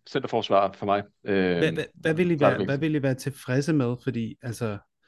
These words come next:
Speaker 2: vi har snakket om i dag, at vi har fem spillere, der ligger og kæmper, eller måske fire en halv med Skip, der ligger og kæmper om de der to midtbanepladser. Øh, så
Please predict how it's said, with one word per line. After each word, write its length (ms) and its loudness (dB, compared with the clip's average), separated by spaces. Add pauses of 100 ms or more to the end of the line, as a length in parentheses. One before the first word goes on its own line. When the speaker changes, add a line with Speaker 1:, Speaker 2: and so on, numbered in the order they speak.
(440)
Speaker 2:
vi 80 2
har 80 4
snakket 380 6
om 120 6
i 40 4
dag, 200 2
at 100 -4
vi 60 -4
har 320 -4
fem 140 4
spillere, 320 0
der 80 0
ligger 200 0
og 100 -2
kæmper, 280 -2
eller 180 -12
måske 280 -12 (120)
fire 260 -2 (160)
en 80 -4
halv 320 -4
med 120 -10
Skip, 240 -6 (440)
der 60 -2
ligger 180 -2
og 60 -12
kæmper 220 0
om 260 -4
de 80 -2
der 140 -2 (160)
to 360 0 (180)
midtbanepladser. 1500 -8 (540)
Øh, 420 -6
så 120 -10